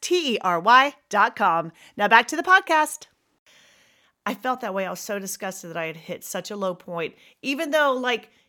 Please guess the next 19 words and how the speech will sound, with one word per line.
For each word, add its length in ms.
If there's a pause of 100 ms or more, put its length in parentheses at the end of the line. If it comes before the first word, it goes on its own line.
you 140
know, 240
a 60
year 260
earlier, 460
I, 160 (100)
I 80
had 160
still 320
hit 140
a 60
low 200
point. 300
Like, 120
I 100
hadn't 300
made 380
progress. 840 (1080)
And 420